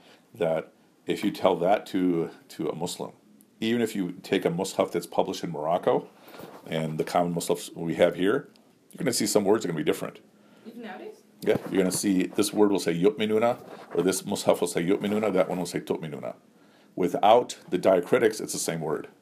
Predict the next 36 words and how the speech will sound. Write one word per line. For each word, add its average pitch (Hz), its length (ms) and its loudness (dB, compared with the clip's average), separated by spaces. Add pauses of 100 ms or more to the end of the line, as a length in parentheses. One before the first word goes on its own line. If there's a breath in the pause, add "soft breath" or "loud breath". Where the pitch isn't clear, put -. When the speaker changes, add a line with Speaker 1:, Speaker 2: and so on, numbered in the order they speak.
(760 loud breath)
Speaker 1:
And 90 120 -2
if 87 60 -6
you - 40 -12
talk 101 140 6
to 101 120 0
Arabs, 104 280 6
they'll 80 80 -6
say - 120 0
it's 82 100 -2
the - 60 -8
same 76 180 -6
word. - 240 -6 (680)
But 85 120 -2
an 95 100 -6
English 120 380 0
language 85 320 0
person 82 180 -4
will - 60 -10
say, 73 100 -2
"No, 95 160 -2
those 92 100 -4
are 71 40 -4
two - 120 -4
different 73 220 -6
words." 71 320 -6 (800)
Right? - 200 -16 (800 loud breath)
And 90 160 -6
so, 85 360 2 (760 loud breath)
so - 120 4
the 110 60 8
point 139 240 6
is, 120 240 2 (640 loud breath)
uh, 92 400 6
my, 104 600 6 (360)
uh, 98 220 6 (100)
uh, 87 440 4